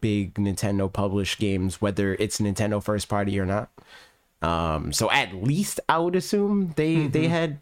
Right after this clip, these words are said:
Speaker 1: some hand in it, but I'd, like, I would be surprised if the bulk of it wasn't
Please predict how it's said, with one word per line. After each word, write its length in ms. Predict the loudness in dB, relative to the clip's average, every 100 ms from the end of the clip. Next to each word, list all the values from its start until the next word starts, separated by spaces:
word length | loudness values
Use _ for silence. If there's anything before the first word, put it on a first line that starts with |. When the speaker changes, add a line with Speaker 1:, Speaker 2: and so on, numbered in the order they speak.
| -16 -8
Speaker 1:
some 320 | -2 0 2
hand 300 | 2 2 0
in 100 | 0
it, 220 | 0 0
but 160 | 0 2
I'd, 340 | 2 0 -2 -4
like, 540 | -4 -2 0 -2 -2 -10 -18 -16 -18 -20 -2
I 100 | 0
would 100 | 2
be 80 | 0
surprised 500 | -2 0 0 2 0
if 220 | 0 -2 -4
the 100 | -4
bulk 320 | 0 0 0
of 120 | 0
it 140 | 0 2
wasn't 480 | 2 2 0 -2